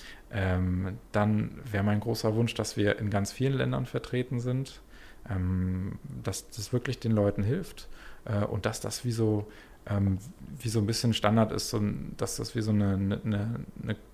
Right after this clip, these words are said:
ein kleines, äh, Ding ist, was man einfach immer benutzt, wo man sich dran gewöhnt und dass wir in, in verschiedenen Ländern, äh, ja, zum Einsatz kommen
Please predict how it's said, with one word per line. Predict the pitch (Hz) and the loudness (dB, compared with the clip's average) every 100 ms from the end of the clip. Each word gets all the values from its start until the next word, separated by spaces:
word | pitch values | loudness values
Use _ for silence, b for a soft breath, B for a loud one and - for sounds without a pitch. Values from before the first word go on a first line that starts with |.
| - 110 | -8 -6
ein | |
kleines, | 101 95 92 98 - - | -2 0 0 0 -4 -2
äh, | 101 | -2
Ding | 101 156 | 2 2
ist, | 143 - | 0 -2
was | 107 | -4
man | 101 | -2
einfach | 104 101 107 | -2 -4 0
immer | 107 104 | 2 6
benutzt, | 110 139 143 - - B B B - | 6 6 2 -8 -14 B B B 0
wo | |
man | 107 104 | 2 2
sich | 104 | 0
dran | 107 101 | 0 2
gewöhnt | 98 107 110 | 4 2 2
und | 98 | 0
dass | 101 - | -4 -2
wir | 101 95 - - - - | -2 -2 -4 -8 -8 -4
in, | 98 101 | -2 -2
in | - 95 | -2 -4
verschiedenen | - 98 107 104 98 | -6 -6 0 2 4
Ländern, | 98 98 95 92 B B B B - | 4 4 2 0 B B B B -2
äh, | 98 92 90 90 95 | 2 2 2 2 2
ja, | 131 123 | 2 2
zum | 107 | 2
Einsatz | - 127 123 - | 4 4 4 0
kommen | - 113 113 | 2 4 4